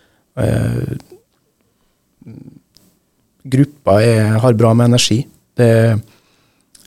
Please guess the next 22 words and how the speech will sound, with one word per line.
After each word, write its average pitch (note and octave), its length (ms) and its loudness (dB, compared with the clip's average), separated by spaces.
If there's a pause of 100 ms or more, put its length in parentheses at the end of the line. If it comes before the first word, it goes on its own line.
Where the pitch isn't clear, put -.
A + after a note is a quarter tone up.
(140)
eh, A#2 500 -6 (500)
det D3 80 2
er C3 40 4
jo - 40 0
ikke C3 160 0
så F3 80 2
mye G#2+ 460 4
utskiftninger, F#2+ 540 -4 (560)
men A#2+ 200 0
det A2+ 160 2
er G2+ 400 -2
kommet B2 280 2
opp - 140 -6
noen A2 200 2
unge A2+ 180 2
gutter A2+ 320 -2
som - 160 -4
presterer G2+ 360 -2
godt, G#2 240 -4
som, G2 300 -4
eh, G#2 340 -4 (800)
eh, G#2 240 -2